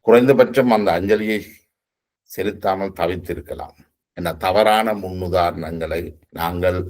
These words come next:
முன்வைக்கின்ற பொழுது அது எதிர்காலத்தில் தவறுகள் மீளவும் இடம்பெற வழிவகுக்கும்.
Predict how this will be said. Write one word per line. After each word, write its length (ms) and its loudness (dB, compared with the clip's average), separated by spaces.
முன்வைக்கின்ற 840 4
பொழுது 420 -2
அது 220 -8
எதிர்காலத்தில் 800 2
தவறுகள் 560 4
மீளவும் 560 2
இடம்பெற 440 -4
வழிவகுக்கும். 640 -10